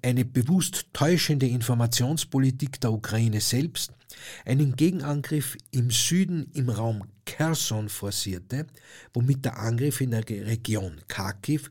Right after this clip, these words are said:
so erfolgreich sein konnte. In der militärischen Toolbox nennt man das Kriegslist oder Tarnen und Täuschen, also das Täuschen des Gegners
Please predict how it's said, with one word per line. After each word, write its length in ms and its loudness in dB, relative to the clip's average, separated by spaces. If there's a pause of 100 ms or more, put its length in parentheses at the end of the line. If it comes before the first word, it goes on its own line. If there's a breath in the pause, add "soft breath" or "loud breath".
(120)
so 180 -2
erfolgreich 500 0
sein 240 -4
konnte. 400 -14 (1040 loud breath)
In 100 2
der 80 6
militärischen 800 2
Toolbox 920 4 (360 loud breath)
nennt 360 4
man 200 0
das 260 0 (120)
Kriegslist 920 6
oder 320 -4
Tarnen 540 0
und 180 -2
Täuschen, 560 -2 (340)
also 240 0
das 240 -4
Täuschen 520 -2
des 260 -2
Gegners 640 0